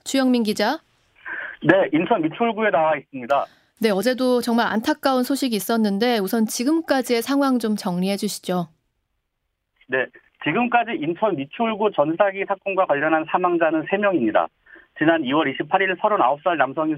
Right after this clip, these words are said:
Speaker 2: 숨진 채 발견된 데 이어 지난 십사 일에는 스물여덟 살 남성,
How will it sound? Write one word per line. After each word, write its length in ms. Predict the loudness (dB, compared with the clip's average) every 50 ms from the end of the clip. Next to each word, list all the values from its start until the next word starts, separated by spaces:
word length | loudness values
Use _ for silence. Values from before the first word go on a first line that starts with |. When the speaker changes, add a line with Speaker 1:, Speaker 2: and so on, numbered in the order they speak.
| -6 -8
Speaker 2:
숨진 240 | -8 -6 -6 -6 -2 -2
채 80 | -2
발견된 500 | 0 2 0 0 0 -2 -4 -4 -2 -2
데 140 | 0 0 0
이어 320 | 2 2 2 2 0 -2 -6 _ _ _ _ _ _ _ _ -6 0
지난 240 | 2 2 4 2 2 -2
십사 240 | -6 -2 0 0 2
일에는 280 | 2 2 0 0 -2 -2
스물여덟 400 | -2 -2 0 0 2 2 0 0 0
살 100 | 0 2
남성, 420 | 2 2 2 2 0 0 0 0